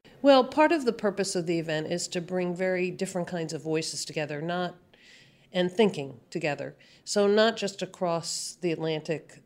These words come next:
Ocean, so we have the British and the American societies here, but also, as you can already see from the initial discussions that have gone on, where it's not just the technology se-, sector and the people who are thinking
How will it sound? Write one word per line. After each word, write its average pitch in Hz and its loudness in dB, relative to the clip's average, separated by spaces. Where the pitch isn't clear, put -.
Ocean, 156 -6
so 147 -8
we 147 -6
have 147 -6
the 147 -10
British 143 -8
and 143 -10
the 160 -4
American 151 -6
societies 156 -6
here, 147 -12
but 220 6
also, 226 2
as 185 -2
you 180 -8
can 185 -4
already 180 0
see 240 -2
from 175 -4
the 170 -4
initial 170 -6
discussions 160 -8
that 156 -12
have 156 -8
gone 160 -8
on, 180 -2
where 190 2
it's 190 -4
not 208 0
just 190 -8
the 180 -8
technology 165 -6
se-, 156 -8
sector 151 -4
and 151 -8
the 156 -8
people 160 -10
who 170 -8
are 160 -6
thinking 160 -8